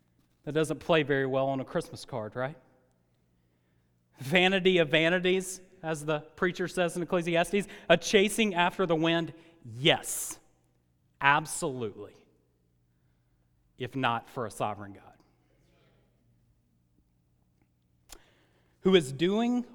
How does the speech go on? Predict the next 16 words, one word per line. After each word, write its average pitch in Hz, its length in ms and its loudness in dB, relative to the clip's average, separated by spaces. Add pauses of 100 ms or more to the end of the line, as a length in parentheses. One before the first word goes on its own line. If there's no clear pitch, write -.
(100)
what 151 160 0
he 135 120 -4
always 170 600 0
does. - 460 -14 (840)
He 214 280 2
is 190 160 0
orchestrating 165 960 -2
all 190 500 4
of 180 320 0
our 165 460 2
stories 104 880 -6 (1300)
to - 140 6
focus 196 840 2
attention 165 720 -2
on 143 240 -2
him. 117 380 -8